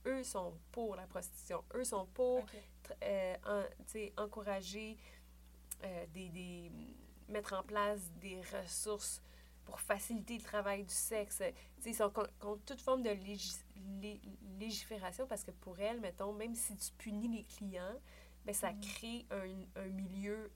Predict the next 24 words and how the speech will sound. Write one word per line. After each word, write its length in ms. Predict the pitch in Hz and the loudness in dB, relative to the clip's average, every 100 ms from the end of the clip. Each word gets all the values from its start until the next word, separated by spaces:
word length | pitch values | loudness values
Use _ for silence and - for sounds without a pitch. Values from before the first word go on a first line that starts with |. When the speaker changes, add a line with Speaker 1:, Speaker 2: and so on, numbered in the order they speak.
| - - | -14 -4
Speaker 1:
insécurisant 880 | 214 208 - - 202 196 190 185 208 | -2 0 -2 -4 -6 -4 -2 0 0
pour 160 | 208 190 | 0 -6
les 220 | 185 175 175 - - | -6 -8 -10 -14 -14
travailleuses. 680 | - 190 180 175 175 - - - | -6 -2 0 0 0 -2 -4 -6
Fait 100 | - | -8
que, 40 | - | -4
tu 60 | |
sais, 180 | - 220 - - - - | -2 -2 -4 -14 -16 -12
c'est 400 | - - - 220 | -8 -8 -10 -8
tout 60 | |
ce 100 | - | -2
débat-là, 580 | 202 160 185 170 190 170 | -2 -2 -4 0 2 2
là, 140 | 160 - | 0 0
le, 160 | 170 | -4
le 260 | 170 190 170 - - - - - - | -2 -2 -2 -4 -16 -16 -16 -10 -4
féminisme 520 | 208 208 208 220 - | 0 0 0 0 -2
sex 380 | - - 208 - | 0 2 2 0
positive, 720 | - 202 202 - 190 233 262 196 - - | 2 4 2 -4 -4 0 0 -2 -10 -10
Speaker 2:
Ok. 240 | 214 214 190 | -10 -6 0
Speaker 1:
ben, 220 | 175 - | 2 0
c'est 220 | - - 180 | -2 -4 -4
plus 360 | 196 202 - - | -2 0 0 -2
Stella, 480 | - 185 170 170 | -2 0 0 -2
mettons. 260 | - - - | -6 -8 -12